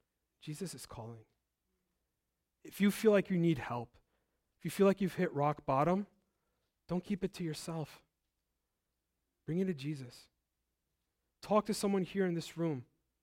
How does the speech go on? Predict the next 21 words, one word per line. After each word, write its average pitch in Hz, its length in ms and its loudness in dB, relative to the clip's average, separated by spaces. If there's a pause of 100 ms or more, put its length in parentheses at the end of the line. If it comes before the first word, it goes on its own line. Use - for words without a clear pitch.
(440)
If - 100 -6
you're 185 80 6
not 180 160 2
sure 190 140 2
how 180 160 4
to 175 100 4
do 170 200 2
it, 190 100 2
if - 180 -8
you 175 60 0
need 185 160 2
help 185 180 0
for - 140 -14
someone 180 280 -2
praying 175 380 0
for 202 180 -4
you, 208 240 2 (580)
let 165 120 -2
us - 160 -6
know. 151 260 -4 (1200)
Myself, 170 680 0